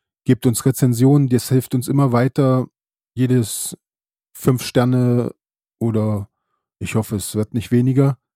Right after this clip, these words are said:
Es werden nicht weniger. Wenn nicht, dann lieber vielleicht doch nicht. <laughs> Nee, und jeder Kommentar und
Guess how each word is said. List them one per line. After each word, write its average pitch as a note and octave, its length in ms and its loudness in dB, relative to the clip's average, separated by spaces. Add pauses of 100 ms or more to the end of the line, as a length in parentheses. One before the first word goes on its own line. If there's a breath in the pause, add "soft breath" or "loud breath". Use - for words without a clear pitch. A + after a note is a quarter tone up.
(240)
Es - 100 -6
werden A#2 160 0
nicht A2+ 160 -6
weniger. C3+ 500 2 (580)
Wenn A2+ 120 0
nicht, C3 240 -2
dann A2 220 0
lieber A#2 240 0
vielleicht G#2 360 -6
doch C#3+ 160 2
nicht. D#3+ 340 0
<laughs> - 680 -6
Nee, A#2+ 180 4
und G2 260 -6 (260)
jeder A2+ 220 4
Kommentar A2+ 840 0
und G#2 300 -10